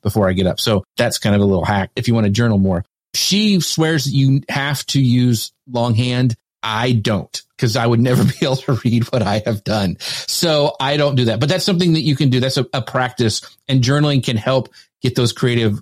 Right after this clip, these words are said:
things going. It also can help you offload, uh, something. And I know we've talked about this before, Eric, on, like, your productivity stuff, is being able to do a mind dump of stuff, like, either when you're leaving your office or you're getting started, or,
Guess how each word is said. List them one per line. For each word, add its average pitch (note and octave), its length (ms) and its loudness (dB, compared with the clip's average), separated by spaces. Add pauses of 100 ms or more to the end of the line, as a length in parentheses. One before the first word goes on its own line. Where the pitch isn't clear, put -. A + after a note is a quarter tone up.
things G#2+ 320 -2
going. D#3 360 0
It C#3+ 180 -6
also B2 240 0
can A2 160 -2
help A2 180 -2
you A2 260 0
offload, A#2+ 760 0 (360)
uh, A#2 180 0
something. B2 300 -2
And G#2+ 200 0
I A#2 60 0
know B2+ 140 2
we've B2 200 2
talked C3 200 -2
about A#2+ 140 0
this A2+ 160 -2
before, B2 320 -2
Eric, A#2 300 -2
on, A2+ 280 2
like, G#2+ 220 -4
your A2 80 -2
productivity C3 480 0
stuff, A2+ 300 -2
is G#2 100 0
being D3 220 0
able C#3 320 2
to B2 100 -2
do A2+ 380 2 (240)
a A#2 80 0
mind B2+ 420 2
dump A2 320 0 (260)
of A#2+ 200 0
stuff, A#2+ 420 -2
like, A2 160 -2
either A#2+ 340 0
when A#2 280 0
you're A2 280 2
leaving C3 440 2
your C3+ 120 0
office B2+ 440 0
or A2 60 0
you're G#2 140 0
getting F#2+ 200 -2
started, C#3 440 0
or, A2 160 0